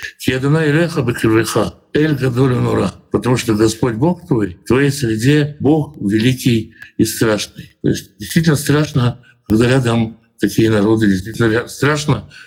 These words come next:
когда рядом происходят такие действия. Но здесь Маша говорит: «Не бойся, потому что среди тебя, в твоих руках, у тебя страшное оружие, страшный воин, Господь.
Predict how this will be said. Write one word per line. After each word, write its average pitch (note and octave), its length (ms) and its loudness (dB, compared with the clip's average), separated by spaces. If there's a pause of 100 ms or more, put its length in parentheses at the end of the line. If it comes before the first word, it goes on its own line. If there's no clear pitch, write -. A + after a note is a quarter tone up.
(120)
когда A2+ 200 2
рядом C3+ 260 2
происходят A#2 500 0
такие A#2 260 -2
действия. D3 480 0 (320)
Но C#3+ 440 0 (160)
здесь D3+ 360 2
Маша D#3+ 180 -2
говорит: D3 200 0
«Не D#3+ 60 2
бойся, E3+ 640 0 (280)
потому D#3 300 2
что D3 420 -2 (300)
среди C3+ 500 2
тебя, E3+ 360 0
в D3 100 -6
твоих D3+ 300 0
руках, D#3+ 540 -2 (420)
у - 100 2
тебя D#3+ 540 0 (200)
страшное C#3+ 960 -2 (380)
оружие, C#3+ 680 2 (180)
страшный C#3+ 640 -2
воин, B2 880 0
Господь. A#2+ 680 -2